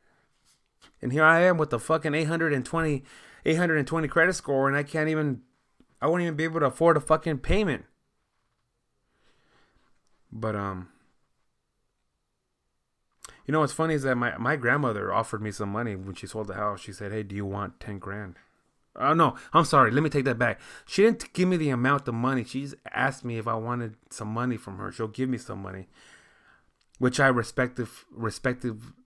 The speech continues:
respectably, respected, fuck that. I just declined. I declined my,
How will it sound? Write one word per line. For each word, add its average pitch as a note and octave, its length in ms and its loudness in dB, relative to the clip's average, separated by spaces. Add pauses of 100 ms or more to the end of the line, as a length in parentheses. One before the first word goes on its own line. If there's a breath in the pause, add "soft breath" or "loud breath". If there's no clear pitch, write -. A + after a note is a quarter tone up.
respectably, A2+ 880 2 (260 loud breath)
respected, A#2 760 6 (640)
fuck - 300 -18
that. - 120 -12
I B2 140 -2
just C#3+ 320 -8
declined. F2+ 540 -10 (3000)
I A#2+ 80 0
declined C3 400 0
my, G#2+ 140 -2